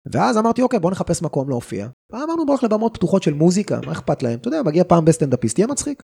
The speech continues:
ואז הגענו למקום הזה, שהוא יחסית היה חדש, הוא בדיוק נפתח כנראה לפני כמה חודשים, "אה, אני מת על סטנדאפ, אה, אתם רוצים, בואו תעשו פה ערב." ואז, אה, "טוב, אתה יודע, כאילו, אתה בטוח? כי אין לנו קהל, אנחנו רק, יש לנו חמש דקות." "לא, לא,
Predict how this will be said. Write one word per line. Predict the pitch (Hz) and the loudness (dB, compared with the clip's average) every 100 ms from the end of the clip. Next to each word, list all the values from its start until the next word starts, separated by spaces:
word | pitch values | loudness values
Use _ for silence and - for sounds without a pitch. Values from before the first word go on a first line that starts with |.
| _ - | _ -4
ואז | 147 214 | 0 0
הגענו | 226 240 | 0 2
למקום | 226 202 - 139 | 2 0 0 0
הזה, | 120 120 131 | 0 -2 -4
שהוא | - 123 127 127 131 131 | -4 -2 0 2 2 2
יחסית | 143 135 190 | 2 0 0
היה | 185 | 0
חדש, | 165 143 120 117 | 0 0 -2 -4
הוא | 127 | -6
בדיוק | - | -4
נפתח | 135 - 143 | -6 -4 -4
כנראה | 139 127 | -2 -2
לפני | 120 131 | -2 -2
כמה | 127 | -2
חודשים, | 127 - - 113 | -2 -2 -2 -2
"אה, | 285 339 | 0 -2
אני | 330 | 0
מת | 330 | 4
על | 277 | 4
סטנדאפ, | - 226 180 160 | 4 2 2 2
אה, | 226 | 0
אתם | 214 | 0
רוצים, | 180 202 | 0 0
בואו | 220 220 | 0 -2
תעשו | 175 190 | 0 0
פה | 156 143 | 0 0
ערב." | 113 110 _ | -2 -8 _
ואז, | 120 120 160 175 | -6 0 0 2
אה, | 220 240 247 254 254 254 240 226 120 - | 2 2 2 2 0 0 -2 -4 -8 -2
"טוב, | 196 302 247 - - | 2 2 -2 -16 -8
אתה | |
יודע, | 135 202 | 0 0
כאילו, | 196 143 143 139 135 135 | 0 2 4 4 4 2
אתה | 131 131 | 0 -2
בטוח? | 127 240 370 277 | 0 2 2 0
כי | - 180 175 | 0 0 2
אין | 208 | 2
לנו | 277 285 | 2 0
קהל, | - 208 277 262 | 0 2 2 2
אנחנו | 185 165 165 160 | 2 0 -2 -2
רק, | 196 - | -2 -2
יש | 208 | -2
לנו | 226 190 | -2 0
חמש | 180 220 | 0 0
דקות." | 190 - 240 214 | 0 0 0 0
"לא, | 190 | -2
לא, | 330 | 0